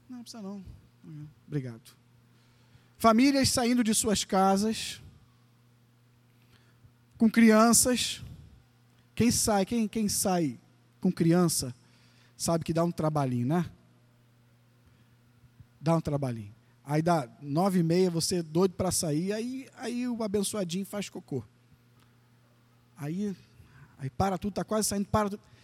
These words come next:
Enfim, imagine as famílias saindo de suas casas, com crianças, com bagagem. E naquela época não tinha Uber,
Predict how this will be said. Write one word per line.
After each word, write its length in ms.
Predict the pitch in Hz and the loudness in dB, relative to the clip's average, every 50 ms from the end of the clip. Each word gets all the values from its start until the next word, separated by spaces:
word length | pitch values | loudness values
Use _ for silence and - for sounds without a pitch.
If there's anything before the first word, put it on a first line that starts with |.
| _ _ - | _ _ 0
Enfim, 320 | 233 233 - 190 151 127 - - _ - | 0 0 0 0 -4 -4 -6 -12 _ 0
imagine 360 | 226 254 269 254 214 277 269 | 2 6 6 6 6 6 4
as 80 | 262 - | 4 4
famílias 400 | - 226 220 240 247 226 208 - | 4 6 8 8 8 8 6 6
saindo 540 | - 247 214 202 214 226 233 233 220 214 202 | 4 4 6 8 8 10 8 8 8 6 6
de 80 | 190 | 4
suas 320 | 180 - 214 180 160 - - | 2 2 2 0 0 0 -2
casas, 460 | - 170 165 170 165 156 156 151 - | -2 0 2 2 2 2 0 -2 2
com 160 | - 202 185 | 2 2 2
crianças, 800 | - - 196 180 165 170 170 170 175 - - - - - - - - _ _ _ _ _ _ _ _ _ _ - - _ _ _ | 2 2 2 4 4 4 4 4 2 0 -4 -10 -16 -18 -20 -20 -20 _ _ _ _ _ _ _ _ _ _ -20 -20 _ _ _
com 180 | - 226 220 214 | 0 2 4 4
bagagem. 920 | 202 202 185 170 160 165 170 175 175 180 180 185 165 151 175 175 180 175 - - - - - _ _ _ _ _ _ _ _ _ _ _ _ _ _ _ _ _ _ _ _ _ _ _ _ _ _ _ _ _ _ - - - - _ _ _ _ _ _ - | 6 4 4 4 2 2 4 4 6 6 6 6 6 4 4 2 2 -2 -6 -12 -20 -20 -20 _ _ _ _ _ _ _ _ _ _ _ _ _ _ _ _ _ _ _ _ _ _ _ _ _ _ _ _ _ _ -20 -20 -20 -20 _ _ _ _ _ _ 6
E 100 | 233 247 | 6 8
naquela 340 | 247 220 - 247 240 226 233 | 8 6 6 4 6 6 4
época 200 | 226 - - 247 | 4 4 4 4
não 140 | 233 240 220 | 4 4 2
tinha 500 | - - 233 220 208 190 165 123 113 - - - _ _ _ _ _ _ _ _ _ _ _ _ _ _ _ | 0 0 2 2 2 2 2 0 -4 -10 -18 -20 _ _ _ _ _ _ _ _ _ _ _ _ _ _ _
Uber, 520 | - 220 247 247 190 196 208 208 196 - | 8 8 8 10 10 8 8 8 6 0